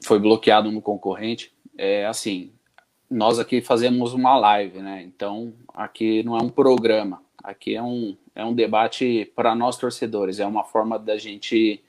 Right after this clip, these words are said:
interagir com, entre nós andreenses. Não queremos concorrência com ninguém, mesmo porque até mesmo se outras pessoas fizerem lives, vai ser pra agregar, pra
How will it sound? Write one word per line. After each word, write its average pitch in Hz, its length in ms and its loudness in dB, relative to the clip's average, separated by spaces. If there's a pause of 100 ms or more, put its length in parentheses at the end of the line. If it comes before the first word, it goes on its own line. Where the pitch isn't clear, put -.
(320)
interagir 113 760 0
com, 107 340 -6 (340)
entre 110 320 -4
nós 113 280 2
andreenses. 110 800 0 (400)
Não 123 160 2
queremos 127 400 4
concorrência 123 560 -2
com - 140 -6
ninguém, 113 340 -4
mesmo 117 320 -8
porque 110 600 -2 (220)
até 110 280 -2
mesmo 123 280 -2
se 104 520 -2
outras 120 360 -2
pessoas 113 380 -4
fizerem 110 400 -4
lives, 107 460 -4 (320)
vai 104 140 -4
ser 113 380 -2 (120)
pra 131 180 0
agregar, 117 680 -6 (180)
pra 110 440 -8